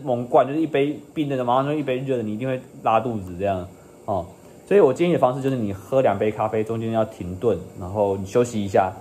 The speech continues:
然后你喝第二口咖啡的时候，你要先，你喝完，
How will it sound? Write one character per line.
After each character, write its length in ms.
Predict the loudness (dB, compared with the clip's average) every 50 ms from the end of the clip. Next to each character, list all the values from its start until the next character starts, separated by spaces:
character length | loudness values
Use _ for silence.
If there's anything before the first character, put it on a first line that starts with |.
| -14 -12 -4
然 100 | -2 -2
后 0 |
你 100 | 0 2 2
喝 100 | 2 2
第 180 | 4 4 4
二 60 | 4 4
口 100 | 4 2
咖 160 | 2 2 2
啡 100 | 2 2
的 100 | 2 0
时 140 | 0 2 2
候， 100 | 2 2
你 120 | 2 0
要 160 | 0 0 0
先， 120 | -2 -6 -12 -16 -20 -20 -20 -20 -20 -20 -12
你 260 | -8 -4 -2 -2 -2 -4
喝 220 | 0 2 4 6
完， 260 | 6 6 4 2 -2